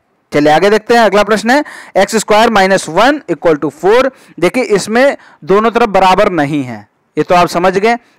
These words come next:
दोनों तरफ बराबर नहीं है। अगर हम एक को इस तरफ ले जाएंगे तो फ़ोर प्लस वन फ़ाइव हो जाएगा, एक्स स्क्वायर बराबर पाँच।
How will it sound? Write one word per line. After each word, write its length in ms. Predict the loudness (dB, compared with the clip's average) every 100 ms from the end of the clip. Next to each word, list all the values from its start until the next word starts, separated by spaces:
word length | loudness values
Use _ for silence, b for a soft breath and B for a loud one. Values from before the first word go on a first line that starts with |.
| -4
दोनों 200 | -2 0
तरफ 180 | -2
बराबर 360 | 2 2 2 2
नहीं 160 | 0 2
है। 60 |
अगर 220 | 2 2
हम 120 | 0 -2
एक 300 | 0 0 0 0
को 120 | 0
इस 140 | 0
तरफ 220 | 0 0
ले 160 | 2 2
जाएंगे 260 | 2 0 0
तो 100 | -2
फ़ोर 280 | -2 -2 0
प्लस 260 | -2 -4
वन 140 | -4 -8
फ़ाइव 260 | -4 -2 0
हो 60 |
जाएगा, 280 | -2 0 -2 B B B -2
एक्स 280 | -2 -2 -4 -4
स्क्वायर 640 | -4 0 2 4 2 0 B B B B _ -20 -20 -4
बराबर 540 | 0 2 2 2 0 -2 _ 0
पाँच। 440 | 0 0 -6 -20